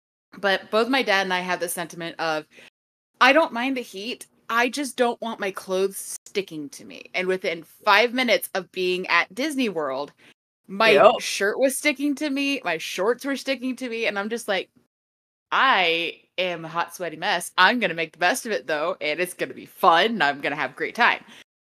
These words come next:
Speaker 1: Um, but Disney was great, and I did not wanna come <laughs> back.
Speaker 2: I don't blame you. That was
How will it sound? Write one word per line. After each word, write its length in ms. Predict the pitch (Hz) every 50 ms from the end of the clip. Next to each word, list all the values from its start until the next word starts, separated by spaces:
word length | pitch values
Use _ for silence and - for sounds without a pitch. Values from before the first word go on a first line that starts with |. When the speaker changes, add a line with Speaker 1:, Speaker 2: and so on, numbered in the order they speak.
| -
Speaker 1:
Um, 500 | - 202 196 190 185 185 175 170 175 175 - - _ _ _ _ _ _ _ -
but 460 | 196 226 214 202 196 - - - - - - _ _ _ _ _ _ _ _ _ _ _ _ _ _ _ _ -
Disney 340 | 196 185 269 330 311 262 247
was 160 | 208 190 175
great, 380 | 165 - 165 160 180 214 226 - -
and 100 | 180 175
I 80 | 175 170
did 220 | 180 190 196 214
not 200 | 202 214 190 -
wanna 180 | 170 165 160 165
come 200 | - - - 220
<laughs> 560 | 269 - - - - - - - - - -
back. 160 | 320 294 - - 381 - - 285 - _ _ - - - _ -
Speaker 2:
I 120 | 247 254
don't 280 | 247 247 285 311 269 -
blame 220 | - 233 220 214
you. 80 | 202 196
That 180 | 208 214 - -
was 240 | 285 311 294 233